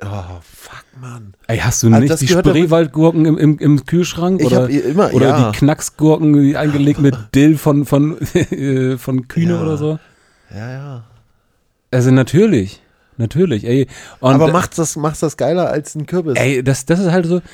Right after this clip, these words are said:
Speaker 2: die, die zwei Seiten der Gurke, ey.
Speaker 1: Ja.
Speaker 2: Ne? Du ha-, du
Speaker 1: Aber,
Speaker 2: hast
Speaker 1: aber es ist immer, immer irgendwie, also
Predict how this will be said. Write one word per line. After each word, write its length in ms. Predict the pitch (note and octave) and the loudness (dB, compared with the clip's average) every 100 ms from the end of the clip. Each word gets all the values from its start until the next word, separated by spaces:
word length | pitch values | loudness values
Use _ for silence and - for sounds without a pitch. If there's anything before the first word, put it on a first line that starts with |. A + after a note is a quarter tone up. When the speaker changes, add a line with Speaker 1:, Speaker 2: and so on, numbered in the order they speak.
| - _ _ B2 | -20 _ _ -4
Speaker 2:
die, 380 | B2+ A#2+ A#2 A2 _ _ _ _ _ - | 0 0 0 -6 _ _ _ _ _ -12
die 80 | G#2 | -10
zwei 300 | - C#3+ D3+ | -4 0 2
Seiten 260 | - D3+ | 2 4
der 120 | C3 | 2
Gurke, 380 | A#2+ D3 F#2 E2 D#2 | 2 0 0 -8 -10
ey. 160 | D#2 - _ _ _ _ _ - | -14 -16 _ _ _ _ _ -8
Speaker 1:
Ja. 380 | A#2 B2 G#2 G#2 | -6 -4 -6 -6
Speaker 2:
Ne? 220 | A2 C3+ | -6 -6
Du 160 | - B2 | 0 0
ha-, 60 | |
du 100 | C3+ | 2
Speaker 1:
Aber, 120 | D#3+ E3+ | 0 0
Speaker 2:
hast 80 | B2+ | 0
Speaker 1:
aber 120 | D#3 | 0
es 100 | D#3 | 0
ist 120 | E3+ | -4
immer, 400 | C#3 F#3 G#3 G3+ - | -2 2 2 0 -6
immer 300 | F3+ G3+ - | -6 -6 -6
irgendwie, 640 | E3+ F#3 F3+ F3+ F#3 F3+ - | -8 -6 -6 -6 -6 -6 -6
also 260 | C#3+ D3 | -4 -2